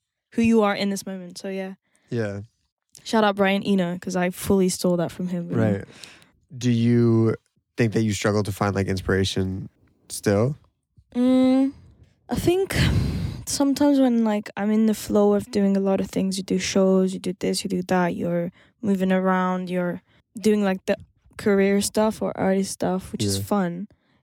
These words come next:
Speaker 1: Sometimes it's hard to just sit down with yourself and, like, what am I feeling? Because you can't, I, I try sometimes, but you can't force whatever you're feeling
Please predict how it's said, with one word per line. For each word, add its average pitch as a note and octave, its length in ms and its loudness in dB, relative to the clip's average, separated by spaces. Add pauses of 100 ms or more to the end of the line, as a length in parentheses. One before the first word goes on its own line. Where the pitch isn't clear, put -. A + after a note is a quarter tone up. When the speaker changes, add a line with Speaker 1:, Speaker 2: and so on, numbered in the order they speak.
Speaker 1:
Sometimes B3+ 380 2
it's A3+ 100 0
hard G#3+ 240 0
to - 80 -8
just - 580 -6 (580)
sit - 480 -2
down F3+ 300 2
with F3+ 160 2
yourself F3+ 460 -4
and, F3+ 100 -6
like, E3+ 400 -10 (460)
what F#3+ 220 0
am F#3 100 -2
I F3+ 100 -2
feeling? F#3 640 -4
Because G3+ 540 0
you G#3+ 120 -6
can't, F#3+ 520 -4 (380)
I, A3+ 180 -2
I B3 120 0
try D4 300 2
sometimes, C4+ 420 2
but G#3 120 2
you F#3+ 100 -4
can't F#3 300 -4
force - 800 -2 (420)
whatever F#3 260 2
you're F#3+ 140 -2
feeling F3+ 600 -2